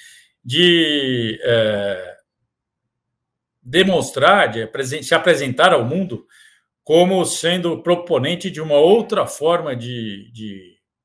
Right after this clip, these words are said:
globalização. Eu nem gosto de usar essa palavra, mas, enfim, eles mesmos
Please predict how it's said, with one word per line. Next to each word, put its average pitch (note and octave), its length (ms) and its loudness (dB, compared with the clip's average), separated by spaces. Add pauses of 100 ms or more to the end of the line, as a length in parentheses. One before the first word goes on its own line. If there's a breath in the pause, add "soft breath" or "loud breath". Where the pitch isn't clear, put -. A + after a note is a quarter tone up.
(140)
globalização. C3 880 -4
Eu C#3+ 40 -12
nem D#3 140 -10
gosto D#3 160 -2
de B2+ 80 -12
usar A#2+ 160 -4
essa C3+ 200 -6
palavra, D#3+ 360 -4
mas, E3+ 120 -8
enfim, D#3+ 200 -14
eles D#3+ 240 -10
mesmos C#3+ 420 -12